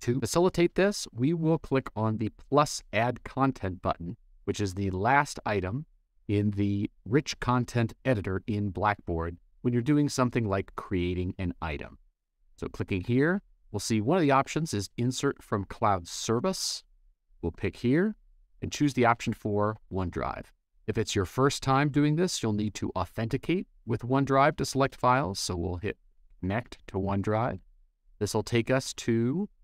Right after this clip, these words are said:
another browser tab asking us to sign in with our at ashland dot e d u account and giving permissions to Blackboard.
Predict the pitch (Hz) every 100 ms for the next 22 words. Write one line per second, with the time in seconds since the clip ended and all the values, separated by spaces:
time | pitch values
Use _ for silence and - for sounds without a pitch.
0 | _ _ _ _ _ _ - 104 120 98
1 | 110 123 127 113 - 117 135 - 113 127
2 | - 120 123 - 98 - 127 135 135 -
3 | 117 117 101 110 107 104 - 117 - -
4 | 110 - 107 98 - - 107 101 92 92
5 | 101 - 107 85 - - 85 110 110 98
6 | - 98 90 92 - - 92 85 82 82
7 | - - -